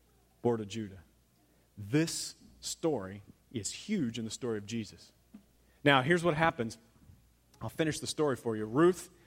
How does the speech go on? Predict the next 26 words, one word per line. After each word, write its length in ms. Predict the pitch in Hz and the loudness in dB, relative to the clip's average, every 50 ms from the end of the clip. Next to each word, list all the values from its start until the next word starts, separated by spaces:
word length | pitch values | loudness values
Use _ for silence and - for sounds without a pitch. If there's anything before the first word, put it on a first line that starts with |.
| - - | -6 -4
and 140 | 131 123 110 | -4 2 4
Boaz 580 | 147 156 160 139 113 104 104 117 117 - - - _ _ _ _ _ _ _ - | 6 6 6 6 6 4 2 0 -2 -4 -10 -14 _ _ _ _ _ _ _ 4
have 140 | 131 123 131 | 4 4 4
a 40 | |
baby. 380 | 120 131 139 131 113 95 87 76 - - _ _ _ _ _ _ - - - - - _ _ - - - | 4 4 6 6 4 2 -4 -12 -18 -20 _ _ _ _ _ _ -20 -20 -20 -20 -20 _ _ -20 -4 6
They 80 | - 151 | 8 10
have 100 | 151 143 | 10 10
a 60 | 127 | 6
baby 480 | 117 151 147 151 147 160 165 147 - - - - | 6 6 6 8 8 6 4 4 -2 -10 -8 2
named 200 | 143 143 143 139 - | 4 4 4 4 4
Obed, 540 | - 196 185 160 131 131 117 104 98 90 87 - - _ _ - - _ _ | 8 8 8 8 6 4 4 4 0 -4 -8 -14 -20 _ _ -20 -20 _ _
which 160 | - 117 - | -10 -10 -10
is 80 | 107 - | -10 -12
kinda 300 | - - - 120 117 113 | -12 -10 -8 -6 -6 -6
weird. 360 | 104 104 110 107 98 98 98 98 - _ _ _ _ _ _ _ _ _ _ - | -4 -4 -2 -2 -2 -4 -6 -10 -16 _ _ _ _ _ _ _ _ _ _ -4
Um, 360 | 123 120 110 104 101 101 - - _ _ | -2 -2 -2 -2 -4 -8 -10 -16 _ _
his 180 | 143 147 139 135 | -2 -2 0 2
name 160 | 160 165 160 | 4 4 4
is 100 | 151 135 - | 2 2 6
Obed, 500 | - 165 175 165 135 123 113 110 120 135 - - - - - | 8 8 8 8 8 4 2 2 0 -2 -4 -12 -20 -6 -2
and 140 | 147 127 120 | 0 0 0
he 360 | 110 - - - 226 262 269 | -2 -4 -2 0 2 2 2
has 440 | 185 170 160 143 131 131 123 110 - - | 4 4 4 6 6 4 2 -2 -4 -6
a 60 | - | -6
baby 440 | 104 98 113 107 104 98 117 147 - - - _ _ _ _ _ _ _ _ _ _ _ | 0 2 2 2 2 0 -2 -4 -6 -10 -18 _ _ _ _ _ _ _ _ _ _ _
named 540 | 110 113 127 131 131 139 143 156 156 - | 0 2 4 4 4 4 2 0 -2 -6